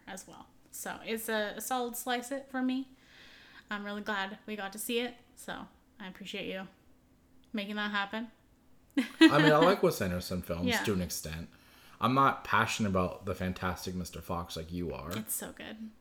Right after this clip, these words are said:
Speaker 2: But I have not seen the Grand Budapest Hotel,
Speaker 1: Mm,
Speaker 2: I don't
Speaker 1: okay.
Speaker 2: think.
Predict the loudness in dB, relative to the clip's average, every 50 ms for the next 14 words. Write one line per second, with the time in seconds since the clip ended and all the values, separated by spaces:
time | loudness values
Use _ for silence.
0 | _ _ -12 -8 -4 -4 -2 -2 -4 -6 -10 -12 -12 -12 -14 _ -20 _ _ _
1 | 0 2 2 4 4 4 4 4 2 0 -2 0 0 0 2 2 2 2 2 2
2 | 0 0 0 0 -2 -4 -6 -6 -4 -4 -4 -2 -4 -4 -6 -6 -6 -6 -8 -6
3 | -6 -6 -6 -8 -12 -16 -16 -10 -6 -4 -4 -4 -6 -10 -12 _ -6 -4 -2 -2
4 | -2 -4 -4 -4 -6 -6 -6 -10 -16 -20 -20